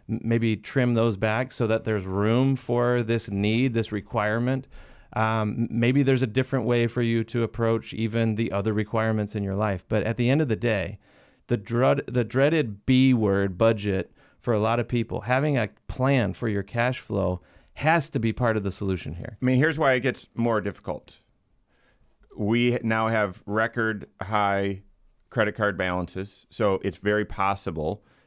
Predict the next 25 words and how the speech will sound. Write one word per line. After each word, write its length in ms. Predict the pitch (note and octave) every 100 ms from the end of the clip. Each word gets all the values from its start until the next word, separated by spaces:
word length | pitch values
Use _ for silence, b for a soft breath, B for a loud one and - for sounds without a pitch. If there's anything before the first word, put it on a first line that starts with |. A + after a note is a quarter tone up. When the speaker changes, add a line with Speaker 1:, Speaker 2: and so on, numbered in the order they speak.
| b
Speaker 2:
inflation 680 | G#2 G2 - G#2 G2+ - F#2+
has 240 | F#2 F2+
caused 420 | - G2 F2+ F2 -
you 460 | G2 F#2+ F#2 F#2
to, 480 | F2+ F#2+ F2+ F2+ F2 B B
maybe 220 | G2 A#2
with 180 | A#2 A2+
the 140 | G#2+
intent 420 | F#2 - A#2 A2
of, 140 | G2+ F#2
"I 100 | F#2
pay 160 | A2
the 80 | F#2+
credit 280 | F2 G2 F#2+
card 340 | F#2+ F2 E2+ -
off 280 | F#2 F2 F2
every 180 | F2+
single 240 | F2 F#2 E2+
month," 300 | G2 F#2+ -
maybe 240 | F#2 F#2+
you 100 | G2
haven't 240 | F#2+ F#2+ E2+
been 140 | F2
able 200 | F2+ F2
to 260 | - G1+